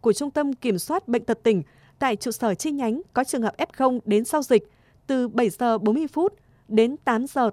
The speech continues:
tám phút ngày hai mươi tám tháng sáu năm hai nghìn không trăm hai mươi mốt, đơn vị đã kiểm tra camera, xác định được năm trường hợp F một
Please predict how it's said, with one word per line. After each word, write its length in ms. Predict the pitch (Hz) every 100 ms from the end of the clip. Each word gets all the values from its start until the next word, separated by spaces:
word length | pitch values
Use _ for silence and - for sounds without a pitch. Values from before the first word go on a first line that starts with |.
| -
tám 160 | 202
phút 260 | 202 320 370 _ _ -
ngày 300 | 254 262 240
hai 120 | 311
mươi 40 | 311
tám 160 | 240 233
tháng 140 | 262
sáu 320 | 262 233 220
năm 200 | 339 311 302
hai 100 | 302
nghìn 240 | 240 202
không 160 | - 285
trăm 180 | - 262
hai 120 | 247
mươi 100 | 269
mốt, 100 | 339 _ _ _ _ -
đơn 200 | 233 262
vị 160 | 262 214
đã 200 | 196 285
kiểm 280 | - 254 180
tra 240 | - 285
camera, 540 | - 294 277 277 269 254 _ _ -
xác 260 | - 392
định 300 | 269 247 208
được 240 | 220 226 233
năm 200 | 320 320
trường 200 | - 220
hợp 140 | 214
F 120 | - -
một 220 | 240